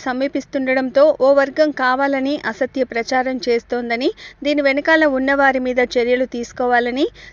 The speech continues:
సీపీకి ఫిర్యాదు చేశామని వివరించారు. తన మీదే కాదు, ఆడవారి మీద దుష్ప్రచారంపై ఫిర్యాదు చేశానని ఆవేదనతో తెలిపారు షర్మిల. కనీసం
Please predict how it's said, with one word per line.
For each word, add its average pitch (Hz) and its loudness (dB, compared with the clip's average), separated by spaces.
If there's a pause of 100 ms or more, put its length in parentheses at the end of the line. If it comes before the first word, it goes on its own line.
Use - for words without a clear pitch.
(120)
సీపీకి 262 -2
ఫిర్యాదు 247 0
చేశామని 240 -2 (120)
వివరించారు. 214 -2 (520)
తన 285 6
మీదే 320 4 (140)
కాదు, 240 2 (220)
ఆడవారి 269 2
మీద 254 -2 (120)
దుష్ప్రచారంపై 254 -2 (160)
ఫిర్యాదు 254 0
చేశానని 262 0 (220)
ఆవేదనతో 240 -2 (140)
తెలిపారు 269 0 (120)
షర్మిల. 214 -4 (420)
కనీసం 311 2